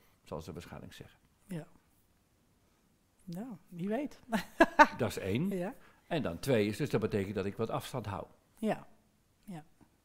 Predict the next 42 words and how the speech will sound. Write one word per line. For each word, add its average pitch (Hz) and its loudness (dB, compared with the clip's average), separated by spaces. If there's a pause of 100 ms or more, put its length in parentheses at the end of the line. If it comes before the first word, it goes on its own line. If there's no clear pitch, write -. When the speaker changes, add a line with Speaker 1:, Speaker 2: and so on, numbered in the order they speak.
(2250)
Speaker 1:
En - -6
dan 101 -4
zal 98 0
ze 92 -4
zeggen, 92 -4
"Wat 92 -2
bedoel 98 0
je 135 4
daarmee?" 175 0 (540)
En 101 -6
dan, 208 2
Speaker 2:
Ja. 156 -2
Speaker 1:
ik 139 -6
ga, 143 4
ik, 139 0
ik - -10
schrijf 143 4
gewoon 135 4
script - 4
Speaker 2:
Ja. - -6
Speaker 1:
voor, 127 6
Speaker 2:
Ja, 466 10
Speaker 1:
hè? 427 10
Speaker 2:
hoor, 294 10
ja. 339 0 (100)
Speaker 1:
"Dan 123 -4
bedoel 110 8
Speaker 2:
Ja. 127 6
Speaker 1:
je 147 6
mee?" 170 4
Dan 170 0
zeg 160 -2
ik, 143 0
"Nou, 98 2
dat 113 0
elke 185 6
keer 151 4
als 123 2
je 117 2
mij 92 2
kwetst, - -4
Speaker 2:
Ja. 165 -8